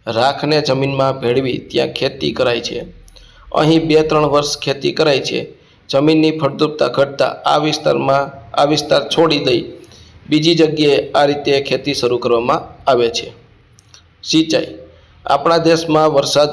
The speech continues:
અનિયમિત અને અચોક્કસ હોવાથી ખેતી માટે પૂરતું પાણી મળી રહેતું નથી. તેથી સિંચાઈની જુદી જુદી વ્યવસ્થા કરવામાં આવે છે. સામાન્ય રીતે આપણે ત્યાં કૂવાઓ, બોર,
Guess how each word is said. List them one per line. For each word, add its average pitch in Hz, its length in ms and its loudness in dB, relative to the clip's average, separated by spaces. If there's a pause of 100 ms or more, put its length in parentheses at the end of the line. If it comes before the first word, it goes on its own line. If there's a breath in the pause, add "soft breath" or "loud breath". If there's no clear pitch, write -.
(120)
અનિયમિત 151 520 4 (120)
અને 143 220 2 (180)
અચોક્કસ 147 640 0
હોવાથી 135 400 0
ખેતી 135 380 -2
માટે 147 360 0
પૂરતું 139 520 -4
પાણી 135 260 2
મળી 127 280 0
રહેતું 127 580 0 (120)
નથી. 139 360 0 (600 loud breath)
તેથી 160 380 4
સિંચાઈની 156 600 2
જુદી 147 300 0
જુદી 151 320 2
વ્યવસ્થા 139 500 2
કરવામાં 127 580 0
આવે 139 240 2
છે. - 180 -8 (600 soft breath)
સામાન્ય 160 460 0
રીતે 160 440 2
આપણે - 380 0
ત્યાં 143 300 0
કૂવાઓ, 143 680 2
બોર, 143 640 4